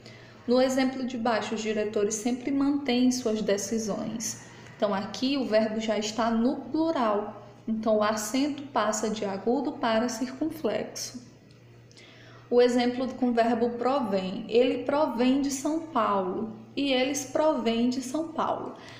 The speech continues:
A diferença é porque ele provém está no singular, então o acento é agudo,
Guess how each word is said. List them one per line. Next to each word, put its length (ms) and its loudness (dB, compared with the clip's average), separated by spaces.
A 80 4
diferença 640 2
é 40 -2
porque 680 -2
ele 460 4
provém 560 2
está 260 -2
no 140 -2
singular, 800 0
então 260 2
o 40 4
acento 460 -2
é 40 -2
agudo, 640 -2